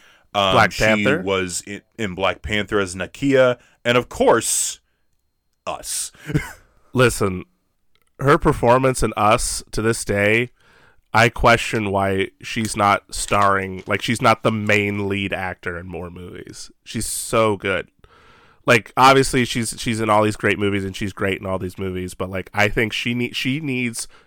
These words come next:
Speaker 2: and she deserves to have, like, so many, like, starring vehicles. I, I,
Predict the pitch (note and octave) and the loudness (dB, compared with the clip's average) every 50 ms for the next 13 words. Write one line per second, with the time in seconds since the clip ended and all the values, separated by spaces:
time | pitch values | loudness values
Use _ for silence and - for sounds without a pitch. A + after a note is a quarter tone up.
0 | _ - A2+ G#2 - - B2 B2 C3 G#2+ F#2 F#2 G#2 A2 A2 G2+ F#2+ F2+ E2+ F2+ | _ -6 -6 -6 -4 -6 -6 -6 -6 -8 -6 -6 -4 -2 -2 -2 -4 -6 -10 -14
1 | F#2+ - - - - - - _ _ _ _ _ - - - A#2 G2+ G2 G#2 A2 | -14 -14 -14 -14 -14 -16 -18 _ _ _ _ _ -10 -8 -6 -4 -4 -4 -2 0
2 | G#2+ G2+ G2 F2+ G2+ G2 F#2 - - _ - _ _ _ _ _ _ - - - | 0 0 0 -2 -6 -8 -8 -10 -16 _ -20 _ _ _ _ _ _ -8 -6 -4
3 | - - A#2 A#2+ B2 B2 B2 A#2 A#2 A2+ A2 G#2+ G#2 G#2 G2 G2+ - - - - | -2 0 0 0 0 -2 -2 -2 -2 -2 -2 -2 -2 -2 -4 -4 -6 -8 -8 -6
4 | - - - A2+ G#2+ G#2+ G#2+ G#2+ G#2+ G#2 G2+ F#2+ F#2+ G2+ G2 G2 G2 - - F#2+ | -6 -4 -2 2 4 4 6 4 4 2 -2 -6 -6 -6 -4 -6 -6 -6 -8 -8
5 | F#2+ F#2 G2 F#2 G2 G#2 - F#2+ G2+ | -8 -8 -8 -6 -6 -6 -4 -4 -6